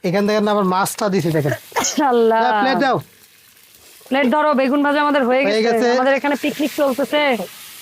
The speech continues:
Speaker 2: ওরে দেখেন, মাছের কিন্তু
Speaker 1: মাছটা
Speaker 2: চামড়াটা না-
Speaker 1: ভাই, কি করা করে একটা মাছ ভাজি করলাম দেখেন।
Speaker 2: হুম,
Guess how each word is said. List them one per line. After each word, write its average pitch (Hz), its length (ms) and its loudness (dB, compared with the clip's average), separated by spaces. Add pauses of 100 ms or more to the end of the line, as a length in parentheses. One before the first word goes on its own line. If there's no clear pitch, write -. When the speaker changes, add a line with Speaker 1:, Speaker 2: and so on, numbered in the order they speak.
(380)
Speaker 2:
ওরে 247 160 2
দেখেন, 247 280 0
মাছের 247 280 0
কিন্তু 185 160 0
Speaker 1:
মাছটা 220 120 0
Speaker 2:
চামড়াটা 285 380 0
না- 262 60 2
Speaker 1:
ভাই, 262 600 2 (200)
কি 254 100 0
করা 262 320 0
করে 247 160 2
একটা 233 180 -2
মাছ 208 200 0
ভাজি 196 240 0
করলাম 170 280 0
দেখেন। 156 260 0 (100)
Speaker 2:
হুম, 196 380 -4